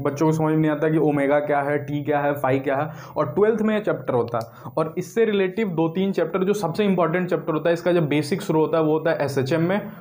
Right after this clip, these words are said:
और वेव्स में। ये basically इलेवंथ क्लास में पढ़ा दिया जाता है।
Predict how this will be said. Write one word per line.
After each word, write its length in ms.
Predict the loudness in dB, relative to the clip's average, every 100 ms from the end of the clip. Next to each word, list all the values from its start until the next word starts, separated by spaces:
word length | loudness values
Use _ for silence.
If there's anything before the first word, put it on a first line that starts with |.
| -2
और 140 | 0 4
वेव्स 320 | 2 0 -4
में। 120 | -2 -2 -6 -6
ये 120 | 0 2
basically 400 | 2 0 2 2
इलेवंथ 400 | 2 2 0 -2
क्लास 260 | -2 -2 -2
में 80 | -2
पढ़ा 200 | 0 0
दिया 200 | 2 2
जाता 340 | 0 -2
है। 80 | -4